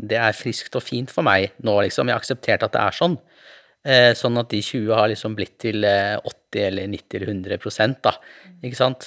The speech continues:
Speaker 1: Sånn at jeg bare la-, lagt lista på et annet nivå.
Speaker 2: Ja.
Speaker 1: Er det sånn med fatigue også, at man, at, eh, man lærer seg å leve med det, liksom, og, og at, eh, og at det ikke oppfattes så slitent etter en stund?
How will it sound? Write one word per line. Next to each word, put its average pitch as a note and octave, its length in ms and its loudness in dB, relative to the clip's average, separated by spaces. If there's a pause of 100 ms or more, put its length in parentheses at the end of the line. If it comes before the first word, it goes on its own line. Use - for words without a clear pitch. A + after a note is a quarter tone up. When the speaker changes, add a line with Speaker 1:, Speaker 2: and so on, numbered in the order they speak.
Speaker 1:
Sånn B2 160 -6
at - 100 0
jeg A#2 100 4
bare G#2+ 280 6 (400)
la-, B2+ 260 4
lagt A#2 460 -4
lista A2 400 2
på A#2+ 80 -4
et A2+ 80 -4
annet A2+ 260 -2
nivå. C#3 240 2 (300)
Speaker 2:
Ja. A3 240 -2
Speaker 1:
Er C3 160 4
det B2 80 4
sånn A#2+ 380 2 (200)
med A#2 220 -2
fatigue B2+ 320 -4
også, C#3 80 4
at B2 140 -4
man, A#2+ 180 -2
at, - 320 -8
eh, A#2+ 720 -6
man B2 180 -6
lærer B2 300 2
seg - 160 0
å B2 40 0
leve A2+ 200 4
med G2+ 200 -4
det, C#3 120 2 (160)
liksom, C#3+ 320 -4
og, B2+ 320 2
og A#2 240 4
at, - 160 -6
eh, A#2+ 160 4 (380)
og C3+ 160 -2
at - 260 -8
det A#2 220 -4
ikke - 180 -6
oppfattes - 560 -4
så B2 340 0
slitent - 680 -6
etter - 200 -2
en A#2 80 0
stund? A3 340 2